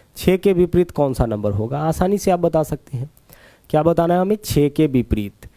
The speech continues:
तो देखिए छः के विपरीत क्या इस दोनों से बताना आसान है? देखिए चार और पाँच, चार और पाँच, दो दो नंबर कॉमन है।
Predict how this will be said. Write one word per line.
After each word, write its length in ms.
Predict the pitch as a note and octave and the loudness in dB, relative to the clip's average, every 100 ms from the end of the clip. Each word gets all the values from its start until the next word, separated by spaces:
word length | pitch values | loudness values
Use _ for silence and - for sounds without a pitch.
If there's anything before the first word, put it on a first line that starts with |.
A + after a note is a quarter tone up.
| _ _ | _ _
तो 80 | F#3+ | 0
देखिए 260 | F3+ F3 D3+ | 2 2 0
छः 280 | - F#3 F#3+ | 0 0 2
के 160 | G3+ | 2
विपरीत 480 | F3+ F3+ F3+ G3 - - - - | 2 2 2 0 -2 -8 -10 -2
क्या 120 | E3+ | 2
इस 220 | F3 F#3+ E3 | 2 0 2
दोनों 260 | F3+ F#3+ | 2 2
से 120 | F3+ | 0
बताना 400 | E3+ E3+ E3+ F3 | 0 0 2 2
आसान 280 | F3 F#3 F#3+ | 0 -2 -2
है? 140 | D3+ A#2 | -2 -2
देखिए 340 | B2 - G#2+ - | -4 -4 -6 -2
चार 300 | D3+ D3 E3 | 0 2 2
और 100 | E3 | -2
पाँच, 460 | - E3 F3 - - | -2 -2 -4 -8 -4
चार 260 | C#3+ C#3+ | 0 2
और 100 | D3 | 0
पाँच, 420 | - D3 D3+ - D3 - C3 | -2 -4 -4 -8 -18 -12 -2
दो 140 | C#3 | 2
दो 100 | D3+ | 2
नंबर 240 | D#3 D3 D3 | 2 0 -2
कॉमन 340 | D3 D3 C#3+ | 0 0 0
है। 180 | C3+ | -2